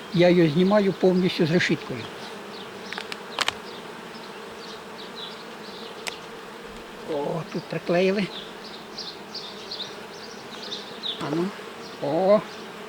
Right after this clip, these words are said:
трошки вага є. Перевіряю, що в цьому корпусі. Як ви бачите, бджоли набудували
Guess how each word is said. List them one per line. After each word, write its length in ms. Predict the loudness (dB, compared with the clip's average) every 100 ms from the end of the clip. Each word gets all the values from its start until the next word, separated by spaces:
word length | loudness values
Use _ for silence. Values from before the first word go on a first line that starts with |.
| -12 -10 -10 -10 -6
трошки 420 | 0 2 4 6
вага 300 | 8 8 6
є. 340 | 8 6 6 4 -2 -8 -10 -10 -10 -10 -10 -10 -12 -12 -12 -12 -12 -12 -12 -12 -12 -12 -12 -12 -12 -12 -12 -12 -12 -14 -14 -14 -14 -10 -10 -10 -12 -10 -10 -8 -10 -10 -14 -14 -14 -12 -12 -12 -12 -2
Перевіряю, 600 | 6 10 10 12 10 10
що 120 | 6 4
в 40 |
цьому 280 | 4 4 4
корпусі. 500 | 6 4 4 -2 -4 -6 -8 -8 -10 -12 -12 -14 -14 -14 -14 -14 -14 -10 -2 4
Як 200 | 4 6
ви 120 | 6
бачите, 480 | 8 6 6 4 6
бджоли 400 | 8 8 8 8
набудували 760 | 6 4 6 6 8 8 8